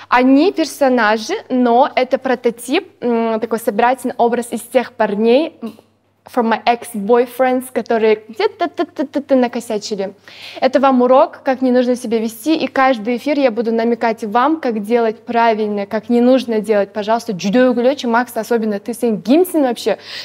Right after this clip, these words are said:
Я знаю только это Нурса и Макса, вот, ой, Айбу, они вот вообще молодцы.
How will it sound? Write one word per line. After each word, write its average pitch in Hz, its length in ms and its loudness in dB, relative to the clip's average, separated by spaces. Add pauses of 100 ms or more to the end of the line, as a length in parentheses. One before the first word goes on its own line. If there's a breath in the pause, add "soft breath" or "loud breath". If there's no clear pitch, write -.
Я 277 180 6
знаю 302 280 2
только 294 260 2
это 254 440 2 (580 loud breath)
Нурса 320 420 4
и 285 80 4
Макса, 269 460 2
вот, 247 320 4 (100)
ой, 240 320 4
Айбу, 220 360 2
они 226 200 2
вот 262 160 -2
вообще 240 260 -4
молодцы. 214 520 -4